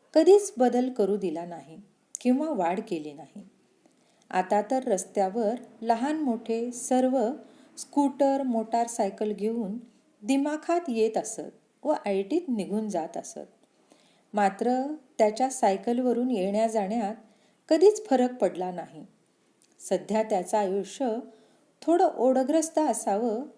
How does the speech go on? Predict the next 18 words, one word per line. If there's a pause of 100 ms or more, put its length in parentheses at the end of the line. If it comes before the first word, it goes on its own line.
(180)
असं
जाणवत
होतं. (1040)
तरीही
दानपेटीतील (160)
पाच
रुपयांचा
नित्यक्रम (540)
त्या
गरिबीने (100)
कधी
चुकवला
नाही. (1800)
त्याची
मुलगी
मोठी
झाली
होती